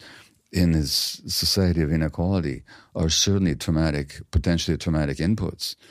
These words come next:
as I pointed in this book, and, and, you know, to, to, to the degree that it affects people's physiology, you know.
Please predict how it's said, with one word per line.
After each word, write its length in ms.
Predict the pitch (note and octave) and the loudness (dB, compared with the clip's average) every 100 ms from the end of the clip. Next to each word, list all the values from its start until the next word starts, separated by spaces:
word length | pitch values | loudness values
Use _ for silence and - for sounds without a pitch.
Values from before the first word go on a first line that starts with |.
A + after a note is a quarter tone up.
| - | -8
as 120 | D#2 D#2 | -2 0
I 60 | |
pointed 320 | C#2 F2 D#2 D2 | 0 0 0 0
in 160 | C#2+ | -2
this 160 | C#2 - | -2 -4
book, 300 | F#2 F2 D#2+ | -2 -2 -2
and, 180 | C2 - | -6 -4
and, 160 | - | -4
you 80 | C#2+ | -2
know, 200 | C#2+ - - - _ - _ | -2 -4 -12 -20 _ -20 _
to, 140 | - - _ - | -8 -8 _ -8
to, 100 | - | -4
to 140 | - E2 | 0 2
the 420 | D#2 D2 C#2+ C2+ - - - - _ - | 2 2 0 -6 -14 -20 -20 -20 _ -6
degree 380 | C#2 D2 E2+ F2+ | -2 2 4 4
that 200 | D#2+ D2+ | 2 0
it 120 | C#2+ | 0
affects 360 | C#2+ - D2+ - | -2 -2 -4 -2
people's 300 | D#2 D#2 D2+ | -4 -4 -6
physiology, 800 | - C#2+ D#2 E2+ G#2+ D#2+ - - _ _ _ _ _ | -4 -4 -2 -2 -2 -4 -8 -12 _ _ _ _ _
you 80 | - | -2
know. 180 | D2+ D#2+ | 0 0